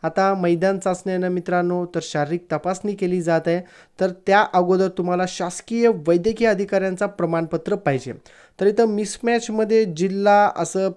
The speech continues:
पडल्यामुळे उमेदवार इथं कन्फ्यूज आहेत मित्रांनो. तर काही उमेदवार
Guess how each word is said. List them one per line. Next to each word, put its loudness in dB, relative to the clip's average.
पडल्यामुळे 2
उमेदवार 0
इथं -4
कन्फ्यूज -2
आहेत -2
मित्रांनो. -2
तर 0
काही 2
उमेदवार 4